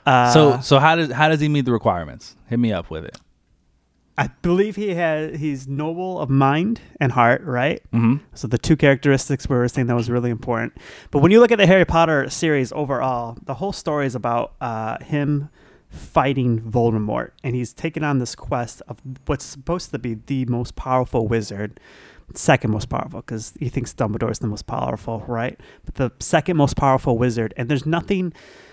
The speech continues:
Speaker 1: extraordinary actually really about Harry Potter and his, like, magical abilities, but he's still taking on this quest, so he's got the courage aspect of it as well. Um, he's trying to kill Voldemort, so he's willing to kill,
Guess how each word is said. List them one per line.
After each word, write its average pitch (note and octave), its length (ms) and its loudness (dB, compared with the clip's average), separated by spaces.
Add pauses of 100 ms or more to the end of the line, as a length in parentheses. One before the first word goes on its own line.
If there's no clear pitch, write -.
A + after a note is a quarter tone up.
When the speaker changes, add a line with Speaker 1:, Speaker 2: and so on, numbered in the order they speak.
(320)
Speaker 1:
extraordinary A#2 1040 4
actually A#2+ 420 -2
really A2+ 420 2
about - 540 2
Harry C3+ 260 0
Potter C3+ 340 -2
and A#2 200 -6
his, A#2 160 -2
like, A2 200 -8
magical A2+ 640 -2
abilities, B2 580 0
but A2 160 -6
he's A2+ 120 -2
still D3 180 -2
taking B2+ 260 -2
on A2 160 0
this G#2 160 -6
quest, - 380 -4
so - 60 -6
he's A2+ 80 -4
got - 160 -4
the A#2 60 -4
courage A#2 380 0
aspect A2+ 380 -4
of - 100 -4
it - 60 -4
as - 160 -6
well. - 320 -6 (540)
Um, G#2 500 -6 (260)
he's D#3+ 320 0 (220)
trying C#3+ 400 2
to A#2 80 -2
kill D#3 400 4
Voldemort, G#2+ 560 0
so - 100 -10
he's A2+ 160 -4
willing C3+ 420 4
to G2+ 100 -6
kill, A2+ 500 -8